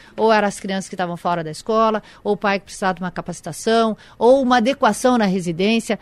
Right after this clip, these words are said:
Agora, quarenta e três mil, elas precisam de todos esses serviços. Então, você veja que o universo é grande e, ao mesmo tempo, ele vai enxugando, porque a necessidade é uma ou outra e a gente pode adequar.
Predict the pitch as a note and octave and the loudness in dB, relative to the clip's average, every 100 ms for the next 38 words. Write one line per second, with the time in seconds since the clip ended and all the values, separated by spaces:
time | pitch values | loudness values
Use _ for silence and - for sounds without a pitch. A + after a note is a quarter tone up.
0 | - - G3+ G3+ F#3 F3+ G3 F#3 C#4+ E4+ | -10 -6 0 4 4 2 -2 0 0 -2
1 | C4 A#3+ C4+ B3+ A3 B3+ C4+ B3+ B3 A#3+ | -4 -4 -2 -2 -2 0 2 2 0 -6
2 | - C4 B3+ A#3+ A#3+ - D#4 D#4 D#4+ C4+ | -4 -2 -2 -2 -4 0 4 6 6 2
3 | C#4+ A#3 C4 B3 A#3+ - G#3 F3 E3+ - | 2 6 6 4 0 -4 -4 -4 -6 -8
4 | C#3 - - - - - _ _ _ _ | -12 -14 -16 -20 -20 -20 _ _ _ _
5 | - - - _ _ _ - C4+ D4+ C#4 | -20 -20 -20 _ _ _ -2 -2 0 -2
6 | E4+ E4+ C4+ A#3 G#3+ A3 F#3+ - - B3 | -2 0 0 2 4 2 2 -4 0 2
7 | C4+ A3+ A#3 C#4+ D4 F4+ - - - A3+ | 2 4 2 2 0 -4 -8 -20 -8 2
8 | A#3+ B3 B3+ B3+ C#4 C4 C4 A#3+ B3+ B3+ | 2 4 0 -2 -2 -2 -2 0 0 0
9 | A#3 G#3 A3+ C#4 D4 E4 - - - A#3+ | -2 2 4 2 0 -6 -10 -8 -6 -2
10 | A#3+ A#3 A#3+ A3+ G#3+ A3 G#3 F#3+ G#3 A#3+ | 0 -2 -4 -6 -2 0 0 0 -2 0
11 | A#3+ G#3+ G#3 G#3+ B3+ B3 B3 A#3+ G3 A3+ | 0 0 4 4 2 0 -4 -4 -2 -2
12 | A3 A3+ - G#3+ | 0 -4 -4 -6